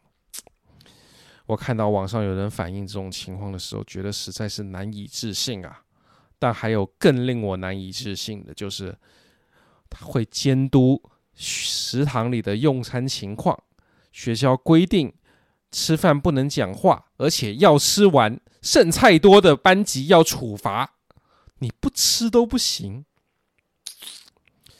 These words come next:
很多老师也觉得这样太反人性了，但是你拗不过学校领导就这么规定。总之啊，在一个啊，这样的环境下啊，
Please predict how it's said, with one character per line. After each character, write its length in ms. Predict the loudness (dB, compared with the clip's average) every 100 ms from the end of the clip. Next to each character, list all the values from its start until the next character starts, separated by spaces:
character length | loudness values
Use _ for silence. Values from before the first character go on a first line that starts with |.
| _ _
很 240 | -16 -12 -6
多 160 | -2
老 180 | -2 -2
师 280 | -6 -8 -8
也 120 | -8
觉 180 | -6 -6
得 60 | -6
这 140 | -8
样 80 | -8
太 160 | -12
反 320 | -14 -14 -14 -14
人 180 | -12
性 280 | -10 -8 -10
了， 100 | -12 -18 -14
但 160 | -12
是 160 | -10 -12
你 240 | -12 -12 -8
拗 160 | -6 -6
不 120 | -8
过 200 | -8 -8
学 180 | -8 -10
校 340 | -8 -10 -12 -18 _ _ -12
领 180 | -8
导 260 | -6 -8 -10 -16 _
就 220 | _ -8 -8
这 80 |
么 140 | -12 -14
规 200 | -14 -14
定。 160 | -16 -20 _ _ _ _ _ _ _ _ _ _ _ _ _ _ _ _ -20 -20 _ _ _ -20 _ _
总 200 | -12 -10
之 160 | -6
啊， 320 | -6 -8 -16 _ _ _ _ _
在 180 | -8 -6
一 140 | -6
个 280 | -6 -4 -4
啊， 340 | -6 -10 -12 -20 _ _ _
这 120 | -8
样 120 | -6
的 100 | -8
环 260 | -8 -12 -12
境 240 | -12 -12
下 240 | -10 -12 -14 _ _ _
啊， 180 | -18